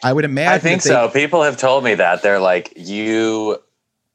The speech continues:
Speaker 2: I quit my job, or I finally committed to the gap year, or I, you know,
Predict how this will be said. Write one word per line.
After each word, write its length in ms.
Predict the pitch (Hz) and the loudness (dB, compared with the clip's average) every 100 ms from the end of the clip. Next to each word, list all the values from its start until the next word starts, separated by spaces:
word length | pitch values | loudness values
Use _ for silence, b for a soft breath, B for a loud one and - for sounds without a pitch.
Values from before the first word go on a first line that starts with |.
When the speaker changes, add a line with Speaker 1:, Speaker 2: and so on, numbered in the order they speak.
| _ _ | _ _
Speaker 2:
I 160 | 92 90 | -4 -4
quit 240 | - 107 | -6 -6
my 140 | 101 | -6
job, 440 | 98 123 117 104 90 | -4 -2 0 2 2
or 120 | 87 | 0
I 100 | 85 | -2
finally 400 | 87 95 95 95 | -2 -6 -4 -8
committed 340 | - 95 92 | -10 -10 -10
to 80 | 87 | -12
the 80 | 92 | -14
gap 360 | 92 95 98 87 | -6 -4 -6 -8
year, 300 | 82 76 76 | -8 -8 -8
or 220 | 78 78 | -8 -6
I, 300 | 78 78 82 _ _ _ _ - | -6 -6 -10 _ _ _ _ -18
you 160 | 92 | -14
know, 300 | 78 78 80 | -12 -12 -14